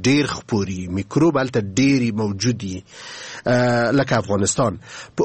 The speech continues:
هغو ساحاتو کې حتی ډاکټران توصیه کوي چې ماشومان تر لس کلنۍ پورې باید ماش-، اه، واکسین شي. په نوره نړۍ کې دغه هغه چې دی په نورمال حالت کې،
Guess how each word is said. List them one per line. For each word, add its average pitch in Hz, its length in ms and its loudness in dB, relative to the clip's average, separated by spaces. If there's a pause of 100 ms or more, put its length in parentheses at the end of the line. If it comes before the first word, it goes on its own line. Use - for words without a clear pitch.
هغو 247 200 4
ساحاتو 190 460 0
کې 180 120 -2
حتی 175 280 2
ډاکټران 143 540 0
توصیه 120 340 0
کوي 185 280 2
چې 139 160 -2
ماشومان 151 400 4
تر 135 180 -4
لس 107 260 0
کلنۍ 113 460 2 (140)
پورې 151 180 4
باید 120 320 0
ماش-، 107 340 0
اه، 123 160 2
واکسین 104 460 0
شي. - 180 -8 (440)
په 147 80 4
نوره 226 360 6
نړۍ 131 440 2
کې 190 440 2
دغه 185 560 2 (140)
هغه 127 140 0
چې - 140 0
دی 156 160 4 (500)
په 151 100 4
نورمال 156 460 4
حالت 104 480 -4
کې، - 80 -20